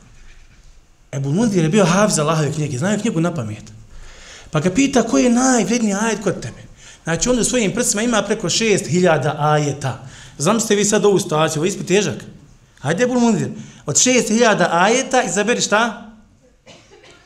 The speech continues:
Izaberi jedan. Subhanallah. Wallahi da je meni bila rečena izaberi sto i to, <laughs> i to dva džuza, čovjek bi se zbunio. Čovjek bi se zbunio.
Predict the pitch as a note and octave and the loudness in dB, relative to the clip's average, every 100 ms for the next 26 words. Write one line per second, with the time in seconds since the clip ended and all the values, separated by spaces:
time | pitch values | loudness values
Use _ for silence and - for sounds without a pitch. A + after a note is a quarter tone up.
0 | - D3+ D3+ E3 D3 C#3 B2 - - - | -8 -6 -2 -2 -2 -6 -10 -16 -20 -16
1 | - C#3+ C3 B2+ B2 - - - - - | -10 -8 -8 -10 -16 -20 -20 -20 -16 -4
2 | E3 F3 E3+ F#3 F#3+ E3+ G3+ E3 - G3 | 0 2 2 0 0 0 0 0 0 0
3 | E3+ D3 F3 E3+ - - - G3 G#3+ G#3 | 0 0 0 -2 -4 -4 0 4 6 4
4 | G#3 G#3 - - - - - - - - | 2 -6 -12 -20 -20 -20 -20 -20 -16 -16
5 | - - - - - - - - - D#3+ | -14 -6 -4 -4 -4 -6 -6 -6 -6 2
6 | F#3+ F3+ B2+ - - - - - - - | 4 4 2 -4 -14 -8 -4 -2 -2 -4
7 | - - - F3+ D#3+ F3+ F3+ F3+ F3+ G3+ | -4 -6 -2 0 4 4 4 4 4 4
8 | G#3+ F#3 - - G3+ F3 D#3 D#3 D3 C#3+ | 2 2 -4 0 2 2 0 0 -2 -2
9 | B2 A2 - - - - - - G3 G#3+ | -4 -8 -16 -20 -20 -6 -4 0 2 2
10 | F3+ F#3 G#3+ G3+ | 0 -2 0 0